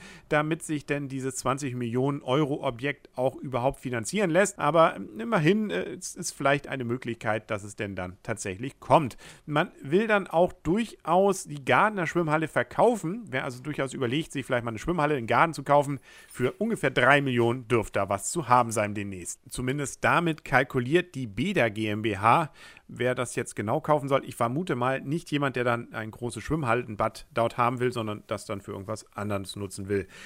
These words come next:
Wie auch immer, soll nicht mein Problem sein. Was aber schön ist, ist auf jeden Fall, dass es weiterhin ein fünfzig Meter Becken mit Sprungturm geben soll, ein Freizeitbecken, ein Leerbecken und auch ein Außenbecken und eine Sauna.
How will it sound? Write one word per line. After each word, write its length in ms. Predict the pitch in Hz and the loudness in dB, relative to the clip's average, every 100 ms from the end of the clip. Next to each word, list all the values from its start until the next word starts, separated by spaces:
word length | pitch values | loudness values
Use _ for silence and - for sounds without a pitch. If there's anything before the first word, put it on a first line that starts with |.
| - | -10
Wie 160 | 147 233 | -4 0
auch 100 | 147 | 2
immer, 300 | 208 202 - - | 4 4 2 -6
soll 240 | 131 160 | -2 -2
nicht 160 | 165 120 | 0 0
mein 240 | 131 170 | 0 2
Problem 480 | 165 127 127 127 127 | 0 -2 -2 -2 -2
sein. 400 | 117 127 185 185 - - | 2 4 4 2 -12 -4
Was 320 | 101 185 - | 4 4 4
aber 240 | 156 131 | 4 4
schön 400 | - - 240 208 | 4 4 4 2
ist, 340 | - 151 - - | 0 0 -2 0
ist 260 | 175 - | 2 2
auf 160 | 127 - | -4 -2
jeden 220 | 131 120 | -4 -2
Fall, 260 | 120 117 110 | 2 2 2
dass 200 | 120 120 | -2 -4
es 160 | 107 | -2
weiterhin 320 | 113 117 110 | -2 0 -4
ein 160 | - 101 | -6 -6
fünfzig 500 | - 175 - - 104 | 0 0 -2 -10 -6
Meter 380 | 104 190 - 147 | -4 -4 0 0
Becken 360 | 131 135 120 | 0 -2 -4
mit 140 | 107 107 | -4 -8
Sprungturm 640 | - 113 190 - 151 131 | -6 -4 -4 0 0 2
geben 240 | 123 139 123 | -2 -4 0
soll, 240 | 123 127 | 2 2
ein 240 | - 104 | -2 -6
Freizeitbecken, 1080 | 98 - - 107 160 - 123 - 110 110 104 | -8 -12 -4 0 0 0 -2 0 -2 -2 -6
ein 200 | - 92 | -10 -10
Leerbecken 500 | 98 104 101 - 98 - - - | -6 -6 -6 -8 -10 -12 -20 4
und 240 | 196 240 - | 4 4 0
auch 240 | - 160 - | 4 4 4
ein 220 | 120 123 - | -4 -4 2
Außenbecken 580 | 180 180 131 135 - | 4 4 2 2 0
und 240 | 127 123 - | -10 -8 -6
eine 240 | 107 101 | -6 -6
Sauna. 720 | 95 92 95 156 165 135 104 | -8 -6 2 4 6 8 6